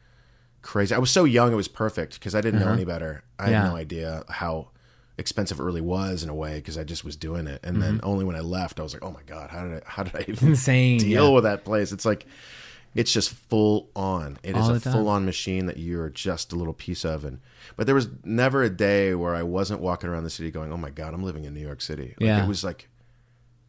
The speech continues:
Speaker 2: I gotta get to rehearsal.
Speaker 1: Yeah.
Speaker 2: Yeah.
Speaker 1: Did you live there? Did you
Speaker 2: No,
Speaker 1: have
Speaker 2: you know, I had a, I had a decision of, to go either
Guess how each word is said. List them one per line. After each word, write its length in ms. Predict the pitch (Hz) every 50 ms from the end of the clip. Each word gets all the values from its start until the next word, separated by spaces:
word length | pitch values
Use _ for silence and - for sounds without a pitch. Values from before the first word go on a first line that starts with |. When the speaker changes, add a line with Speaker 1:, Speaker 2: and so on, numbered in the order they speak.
| _ _ _ _ -
Speaker 2:
I 100 | 120 123
gotta 140 | 127 120
get 100 | 120 117
to 100 | - 120
rehearsal. 440 | 113 107 113 135 147 120 104 95 95 -
Speaker 1:
Yeah. 480 | - 113 117 120 120 113 107 92 76 - - - - -
Speaker 2:
Yeah. 240 | 110 110 101 95 98 - -
Speaker 1:
Did 120 | 120 110
you 120 | 135 175 185
live 160 | 185 202 190
there? 340 | 190 190 190 190 185 - -
Did 160 | 117 120 120
you 60 | 147
Speaker 2:
No, 240 | 160 180 202 226 220
Speaker 1:
have 100 | - 160
Speaker 2:
you 80 | 170
know, 80 | 185 214
I 140 | 170 180 185
had 180 | 185 185 185
a, 340 | 175 165 160 160 156 151 - -
I 100 | - 151
had 200 | 156 160 160 147
a 60 | 143
decision 440 | 131 131 127 127 160 151 131 147 135
of, 100 | 120 113
to 100 | - 117
go 200 | 123 120 117 110
either 180 | 113 113 110